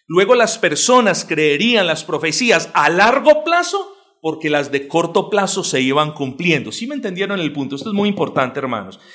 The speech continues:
Y luego entonces, cuando vino el hijo de David, cuando vino Salomón, cuando edificó templo para el Señor y todo lo demás, ahí se cumplieron las de corto plazo, pero faltaban las de largo plazo.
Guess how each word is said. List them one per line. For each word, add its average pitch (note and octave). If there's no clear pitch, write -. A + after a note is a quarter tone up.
Y A#2+
luego A3+
entonces, C#4+
cuando F3+
vino B3+
el A3+
hijo B3
de A#3+
David, F3+
cuando C3
vino A#3+
Salomón, F#3+
cuando D3+
edificó D#3
templo B3+
para A#3+
el A#3+
Señor G#3+
y G3
todo A3+
lo A#3+
demás, A#3
ahí G3+
se E4+
cumplieron G#3
las G#3
de G3
corto G#3
plazo, C4+
pero F#3+
faltaban B3+
las A3+
de F3
largo F#3+
plazo. B2+